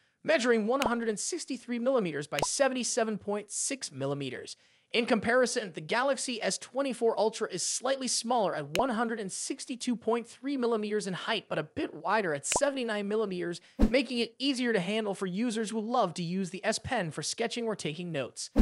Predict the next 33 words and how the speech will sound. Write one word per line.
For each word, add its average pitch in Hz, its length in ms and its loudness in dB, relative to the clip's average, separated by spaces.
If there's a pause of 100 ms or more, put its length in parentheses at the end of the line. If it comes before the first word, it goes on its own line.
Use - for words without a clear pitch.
(200)
Speaking 294 440 2
of 190 100 4
the 196 120 -4
S 196 160 2
Pen, 170 360 0
Samsung 226 600 0
once 233 260 -2
again 202 320 2
offers 175 340 0
the 160 100 -8
stylus 196 600 0
nestled 175 340 -4
into 175 140 -6
the 156 100 -2
bottom 147 340 0
of 131 120 -6
the 139 60 -8
Galaxy 147 540 -2
S 147 160 -8
twenty-four 220 640 -8
Ultra. 165 380 -4 (400)
It's - 180 2
a 233 60 4
feature 262 360 -2
that 220 140 0
remains 220 440 0
unique 190 440 -4
to 156 80 -6
Samsung 131 500 -4
in 139 80 -10
the 135 60 -6
flagship 220 520 0
market, 185 400 0